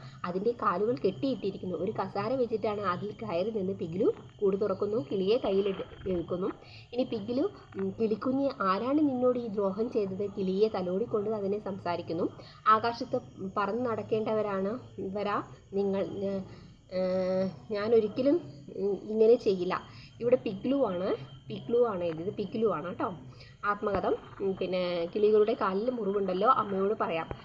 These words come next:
രംഗത്ത് പിക്ലു അമ്മയുടെ അടുത്ത്, അവൻ്റെ കയ്യിൽ, ഏ, കിളിക്കുഞ്ഞ്. പിക്ലു, "അമ്മേ, അമ്മേ, ആരാ ഈ മൈനക്കുഞ്ഞിനെ പിടിച്ച് കൂട്ടിൽ കെട്ടിയത്?" അമ്മ, "ഇത് നിൻ്റെ ചേട്ടൻ്റെ പണിയാ. ആ, അവൻ, ആ, എവിടെ നിന്നോ പിടിച്ചു കൊണ്ടുവന്നതാ." പിക്ലു, "അമ്മേ,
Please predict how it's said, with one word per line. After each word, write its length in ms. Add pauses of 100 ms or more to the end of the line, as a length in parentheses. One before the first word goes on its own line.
(160)
രംഗത്ത് 340
പിക്ലു 360
അമ്മയുടെ 480 (120)
അടുത്ത്, 360 (140)
അവൻ്റെ 320
കയ്യിൽ, 340 (440)
ഏ, 120 (180)
കിളിക്കുഞ്ഞ്. 500
പിക്ലു, 300
"അമ്മേ, 320
അമ്മേ, 240 (380)
ആരാ 260
ഈ 140
മൈനക്കുഞ്ഞിനെ 600
പിടിച്ച് 260
കൂട്ടിൽ 340
കെട്ടിയത്?" 440
അമ്മ, 360
"ഇത് 180 (140)
നിൻ്റെ 260
ചേട്ടൻ്റെ 460
പണിയാ. 340 (500)
ആ, 120 (340)
അവൻ, 220 (1700)
ആ, 80 (180)
എവിടെ 280
നിന്നോ 220
പിടിച്ചു 280
കൊണ്ടുവന്നതാ." 600
പിക്ലു, 280
"അമ്മേ, 260